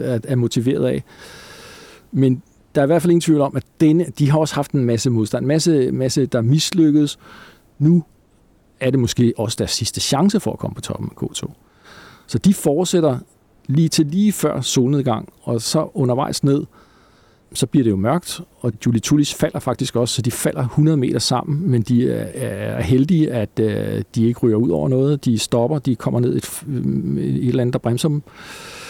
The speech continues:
Og de ender med, at de så bliver klar over, at vi kan ikke fortsætte i mørket. Så de sætter sig og bivakerer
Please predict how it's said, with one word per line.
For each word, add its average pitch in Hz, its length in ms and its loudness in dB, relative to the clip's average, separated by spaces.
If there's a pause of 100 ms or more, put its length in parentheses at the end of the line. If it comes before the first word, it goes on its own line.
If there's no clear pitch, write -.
(580)
Og - 140 0
de 156 160 0
ender 160 120 4
med, 139 200 4
at 127 200 -6
de 123 180 2
så 127 260 0 (280)
bliver 127 140 2
klar - 160 -2
over, 117 180 -2
at 113 60 0
vi 120 40 2
kan - 220 -2
ikke 143 300 4
fortsætte 117 420 0
i 110 40 0
mørket. 95 500 -4
Så - 140 -2
de 127 100 0
sætter 135 380 2
sig 120 220 0 (360)
og 123 100 -4
bivakerer 131 600 0